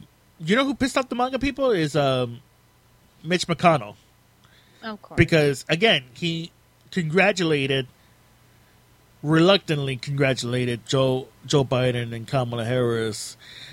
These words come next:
Speaker 1: And now the maga people are like, "Oh my God, you, you know, Mitch McConnell, he's part of the deep state conspiracy <laughs> theory that, that, that he's a Republican in name only." And it's like,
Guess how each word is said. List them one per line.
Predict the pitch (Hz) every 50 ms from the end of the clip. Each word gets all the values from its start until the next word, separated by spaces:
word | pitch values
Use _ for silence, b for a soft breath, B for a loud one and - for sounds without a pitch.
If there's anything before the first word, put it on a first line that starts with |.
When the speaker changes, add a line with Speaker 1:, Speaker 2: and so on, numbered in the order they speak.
| B B -
Speaker 1:
And | 143 143
now | 147 160 170
the | 165 151 156
maga | 147 151 160 - -
people | 143 - 151 143 143
are | 131
like, | 127 127 123 -
"Oh | 127 147
my | 143 123 123
God, | - - 135 147 135 123 113 B B B B B 143 B
you, | - - 151 151 151 151 - _ _ _ _ _ _ -
you | 170 156 151
know, | 143 131 131 127 123 120 120 - _ _ _ _ _ _ _ _ _ _ _ _ _ -
Mitch | 160 170 160 -
McConnell, | 165 147 - - 165 175 165 147 139
he's | 135 151 -
part | - - 160 160
of | 156 143
the | 139
deep | 127 117 156 151 135 -
state | - - - - - 156 151 135 -
conspiracy | - 143 151 - - - 165 165 175 165 - - - 180
<laughs> | - - - 185
theory | - - 170 151 135 139 139 - 269 - - B B B B B B B B B 175 B - -
that, | 160 143 131 - B B B 147 B
that, | - 151 143 131 131 139 135 - - - 143 131
that | 147 143 131
he's | 120 160 151 165
a |
Republican | 151 151 143 127 175 175 160 170 156 165 160
in | 151 135
name | 139 147 156 147 135
only." | 131 156 190 180 156 135
And | 120 120
it's | 117 151
like, | 143 123 - -